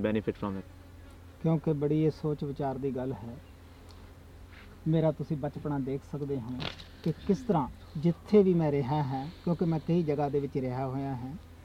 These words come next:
Speaker 2: ਤੁਹਾਨੂੰ ਉੱਥੇ ਜ਼ਮੀਨ ਦੇ ਅੰਦਰ ਤਹਿਖਾਨਾ ਬਣਾਇਆ ਜ਼ਰੂਰ ਮਿਲੇਗਾ, ਕਿਉਂਕਿ ਮੈਂ ਬਚਪਨੇ ਤੋਂ ਹੀ ਪਰਮਾਤਮਾ ਦੀ ਭਗਤੀ ਕਮਾਈ ਕਰਨ ਦਾ ਚੋਰ ਨਹੀਂ ਬਣਿਆ, ਪਿਆਰ ਰਿਹਾ, ਤੜਫ ਰਹੀ,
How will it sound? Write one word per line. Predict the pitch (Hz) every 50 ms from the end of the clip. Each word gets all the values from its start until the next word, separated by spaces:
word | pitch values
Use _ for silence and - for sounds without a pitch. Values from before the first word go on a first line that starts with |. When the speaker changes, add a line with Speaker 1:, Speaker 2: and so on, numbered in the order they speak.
| - - - - - - - - - - - - - - - - - - - - - - - - - - - - - - - - - - - -
Speaker 2:
ਤੁਹਾਨੂੰ | - 165 165 165 165 165 160
ਉੱਥੇ | 147 - - 147 139 131 - - - - - - - - - - - - - - - - - - - - - - - - - - - - - - 160
ਜ਼ਮੀਨ | 160 160 160 156 165 165 160
ਦੇ | 147 151
ਅੰਦਰ | 147 147 147 - -
ਤਹਿਖਾਨਾ | - 165 151 - - 143 139 135
ਬਣਾਇਆ | 135 131 135 135 135 135 131
ਜ਼ਰੂਰ | 131 131 131 131 135
ਮਿਲੇਗਾ, | 139 135 131 135 139 139 135 127 139 170 - - -
ਕਿਉਂਕਿ | 175 175 165 - 190
ਮੈਂ | 175 165 156 151
ਬਚਪਨੇ | 139 147 147 - 151 - 151 156 165 160
ਤੋਂ | - 180 160
ਹੀ | 143 151 143 -
ਪਰਮਾਤਮਾ | 156 139 143 143 131 - 139 147 143
ਦੀ | 135 127 131 131 160 - - - - - - 151
ਭਗਤੀ | 135 135 - - 135 127 131 - - - - - - - - - - - - - - - - - - - - - - -
ਕਮਾਈ | - 160 151 143 143 143 143 135 -
ਕਰਨ | 151 143 147 139
ਦਾ | 135 139 135 - -
ਚੋਰ | 151 147 143 143 139
ਨਹੀਂ | 143 143 135
ਬਣਿਆ, | 131 131 131 135 143 170 - - - - - - - - - - - - - - - - - -
ਪਿਆਰ | 170 147 139 139 139 139
ਰਿਹਾ, | 139 139 131 123 135 147 156 - -
ਤੜਫ | 156 147 139 123
ਰਹੀ, | 139 135 117 120 135 143